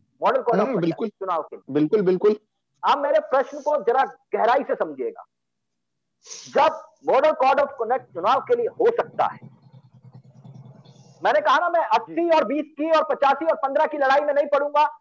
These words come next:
Speaker 1: मैं सौ प्रतिशत की बात करूं। जब हमारे देश में चुनाव के लिए मॉडल कोड ऑफ कंडक्ट हो सकता है, संजय जी, कीर्ति जी, लोकेश भाई, तो एक काम करिए ना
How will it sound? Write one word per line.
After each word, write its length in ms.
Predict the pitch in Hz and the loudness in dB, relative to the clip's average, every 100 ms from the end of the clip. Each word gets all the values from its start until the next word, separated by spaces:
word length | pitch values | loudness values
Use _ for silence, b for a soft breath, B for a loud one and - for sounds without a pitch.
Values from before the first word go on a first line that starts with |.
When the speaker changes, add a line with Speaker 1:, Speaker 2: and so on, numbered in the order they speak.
| - | -4
Speaker 1:
मैं 120 | 269 311 | 0 0
सौ 440 | - - 311 330 | -2 2 2 2
प्रतिशत 380 | 302 294 285 - | -2 -4 -4 -6
की 60 | 208 | -2
बात 240 | 220 220 | 0 -2
करूं। 140 | 123 110 _ _ _ _ _ _ _ _ _ _ _ _ - | -8 -12 _ _ _ _ _ _ _ _ _ _ _ _ 0
जब 80 | 277 | 2
हमारे 380 | 254 269 339 | 2 4 4
देश 360 | - 285 320 277 | 4 4 2 2
में 480 | 311 330 330 - _ - | 2 4 2 -2 _ -4
चुनाव 280 | 247 311 320 | 2 2 2
के 180 | 311 | -2
लिए 180 | 302 311 | 0 2
मॉडल 220 | 294 302 | 2 -2
कोड 240 | 285 277 277 | -2 0 0
ऑफ 140 | 285 | -2
कंडक्ट 380 | 269 262 - - - 370 | -4 -2 -2 -4 -4 0
हो 80 | |
सकता 420 | 370 - - 254 240 | 2 0 -2 0 2
है, 80 | |
संजय 340 | 247 247 254 254 | 2 -2 2 2
जी, 200 | 233 294 | 0 -6
कीर्ति 400 | - 247 - 254 | -8 -12 -8 -4
जी, 320 | 262 349 320 _ _ _ _ _ _ 196 | -2 -4 -6 _ _ _ _ _ _ -2
लोकेश 220 | - 285 | 2 2
भाई, 400 | 190 214 294 294 - _ _ - | 4 4 4 0 -10 _ _ 0
तो 80 | 277 | 2
एक 100 | - | 2
काम 320 | - 269 285 | 2 2 2
करिए 220 | 285 285 | 0 2
ना 320 | 311 233 139 | 2 0 -2